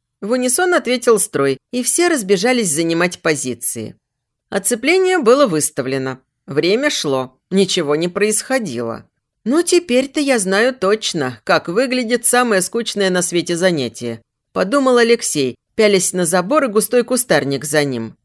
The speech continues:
Повесив карабин на плечо, он достал пачку сигарет.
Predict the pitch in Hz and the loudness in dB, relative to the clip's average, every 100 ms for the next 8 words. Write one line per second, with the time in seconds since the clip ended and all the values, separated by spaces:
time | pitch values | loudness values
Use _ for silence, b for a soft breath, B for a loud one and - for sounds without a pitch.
0 | _ _ _ - 220 277 269 196 - 196 | _ _ _ -6 -2 0 -2 -4 0 0
1 | 190 202 185 180 175 180 175 302 320 _ | 2 0 2 -2 -2 -4 0 -2 -2 _
2 | 302 330 269 220 226 254 254 202 - 226 | -2 0 2 0 2 0 2 0 0 -6
3 | - 190 170 131 120 - | -4 -4 -2 -4 -8 -12